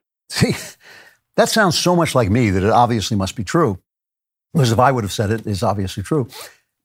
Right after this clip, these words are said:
We're not in the situation that people my age, and Tucker's age, he's younger than me, but still in that, you know, cohort,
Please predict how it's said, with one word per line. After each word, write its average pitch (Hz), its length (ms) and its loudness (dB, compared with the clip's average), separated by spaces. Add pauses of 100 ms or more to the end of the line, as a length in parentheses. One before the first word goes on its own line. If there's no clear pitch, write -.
(160)
We're 208 160 2
not 240 260 2
in 240 100 2
the 202 80 2
situation 170 680 -2 (300)
that - 220 0 (200)
people 175 240 0
my 147 240 2
age, 131 340 0
and 143 100 0
Tucker's 135 360 -2
age, 147 220 -4
he's 123 100 -2
younger 113 240 2
than 110 120 0
me, 127 140 0
but 127 160 -6
still 120 460 -2
in 117 100 0
that, 117 220 -2 (180)
you 123 80 -4
know, 104 100 -2
cohort, 98 540 -2